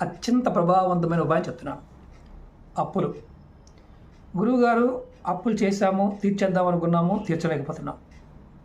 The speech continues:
కుటుంబంలో అప్పు చేసే మళ్ళీ అప్పు తీర్చవలసిన పరిస్థితి ఏర్పడింది. తేలికైన మార్గం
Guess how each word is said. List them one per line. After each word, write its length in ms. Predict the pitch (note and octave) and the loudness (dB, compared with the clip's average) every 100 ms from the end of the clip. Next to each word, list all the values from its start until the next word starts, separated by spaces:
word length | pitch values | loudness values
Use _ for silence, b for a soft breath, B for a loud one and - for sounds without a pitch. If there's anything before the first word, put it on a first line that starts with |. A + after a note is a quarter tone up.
| - - - - | -20 -20 -20 -6
కుటుంబంలో 520 | G3+ B3+ B3 A#3+ A#3 | -2 2 4 4 4
అప్పు 200 | G3 B3 | 4 2
చేసే 420 | A#3+ G#3+ G#3+ A#3+ | 2 2 4 2
మళ్ళీ 320 | A#3+ G3+ F#3 F#3+ | 2 2 2 2
అప్పు 120 | - | 0
తీర్చవలసిన 480 | F#3+ F3 F3 F3 D3+ | -2 0 0 0 0
పరిస్థితి 300 | D#3+ E3 E3 | -2 0 -4
ఏర్పడింది. 440 | - C#3+ C3+ F3 - B B B - | -2 -2 -4 -8 -16 B B B -4
తేలికైన 460 | G#3+ C#4 D4 B3 B3+ | 2 4 4 4 4
మార్గం 360 | G#3 F#3 D3 | 4 2 -2